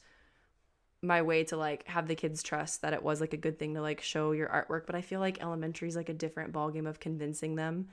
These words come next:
in that realm. So they're, like, more proud to show it. So the middle schoolers, I have basically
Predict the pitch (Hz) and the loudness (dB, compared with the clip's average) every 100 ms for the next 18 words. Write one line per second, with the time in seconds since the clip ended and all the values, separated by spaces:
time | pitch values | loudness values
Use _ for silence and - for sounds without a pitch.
0 | - - _ - 170 175 175 - 180 185 | -16 -20 _ -6 0 2 2 4 2 2
1 | 190 - - _ _ _ - 180 180 175 | -4 -8 -20 _ _ _ -6 2 4 4
2 | 165 170 165 156 151 165 - 185 190 190 | 4 0 2 4 4 2 0 2 2 0
3 | - - - - - - 180 180 170 - | -10 -20 -20 -20 -4 4 6 8 6 2
4 | - _ _ _ _ _ _ _ _ 165 | -10 _ _ _ _ _ _ _ _ -2
5 | 175 170 202 214 - 175 165 165 160 170 | 0 4 4 4 2 2 4 4 4 2
6 | - - _ _ 165 165 175 190 180 175 | -2 -6 _ _ 6 8 8 6 2 0
7 | 180 180 175 165 165 170 | 0 -2 -2 0 2 0